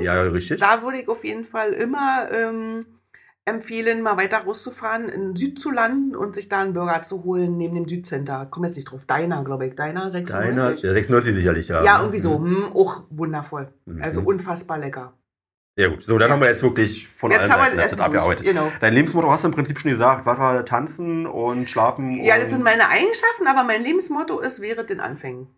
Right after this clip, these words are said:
Speaker 2: Schon immer.
Speaker 1: Wie meinst du?
Speaker 2: „Wehret den Anfängen“ heißt, ähm,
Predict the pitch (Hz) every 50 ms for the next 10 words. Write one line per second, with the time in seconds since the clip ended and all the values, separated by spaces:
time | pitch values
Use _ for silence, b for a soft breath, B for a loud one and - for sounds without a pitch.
0 | _ _ _ 143 143 135 139 131 123 123 _ _ _ _ _ _ - 92 95 107
1 | 120 107 92 92 87 85 - - b b b b b b b b - 165 185 220
2 | 226 254 247 233 - - - 143 202 254 269 - 294 285 277 277 269 240 233 220
3 | 226 240 233 233 - - - - - - 202 202 202 208 208 208 208 202 202 202
4 | 202 202 196 196 196 190